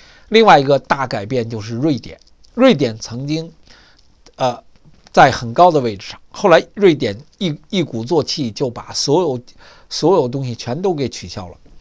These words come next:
口罩啊、社交距离全都取消。现在瑞典什么事儿都没有，什么事儿都没有。所以越，越戒严、越封闭、越疫苗的问题比较大。那这个确实这，这个问题比较大，这个我们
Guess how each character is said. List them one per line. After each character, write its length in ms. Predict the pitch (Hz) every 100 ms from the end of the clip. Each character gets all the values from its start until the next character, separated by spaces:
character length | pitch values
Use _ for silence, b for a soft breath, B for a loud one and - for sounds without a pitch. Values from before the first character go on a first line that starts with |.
| b b b b b -
口 240 | 117 123
罩 220 | 156 143
啊、 160 | 104 104
社 180 | 151 127
交 180 | 139
距 180 | 139 123
离 140 | 113 117
全 200 | 135 151
都 100 | 156
取 180 | 98
消。 240 | 85 104 -
现 200 | - 202 208
在 80 |
瑞 180 | 208 208
典 180 | 127 92
什 140 | 117
么 80 | 123
事 120 | 175
儿 40 | 127
都 80 | 120
没 140 | 175
有， 80 | - - - _ _
什 220 | - - 139
么 120 | 208
事 60 | -
儿 60 |
都 80 | 117
没 100 | 104
有。 100 | 80 - B B B
所 160 | - 180
以 140 | 185 - 302
越， 360 | 254 202 165 -
越 260 | 214 208
戒 300 | 160 175 175
严、 260 | 135 123 135
越 220 | 196 160
封 260 | 117 214 214
闭、 220 | 208 139
越 180 | 156 160
疫 260 | 170 180
苗 300 | 123 98 113
的 120 | 160 165 _
问 180 | 143 113
题 100 | 104
比 120 | 98
较 160 | 92 -
大。 180 | - - _ - b b b b b b _
那 200 | 220 247 - - _ 151
这 120 | 226
个 200 | 175 156 - -
确 200 | - 156
实 160 | 139
这， 200 | 151 135 113
这 180 | - 139
个 180 | 127 -
问 160 | 139
题 120 | 113 104
比 80 |
较 160 | 104 -
大， 260 | - - 123
这 120 | 151
个 100 | 131
我 40 |
们 100 | 101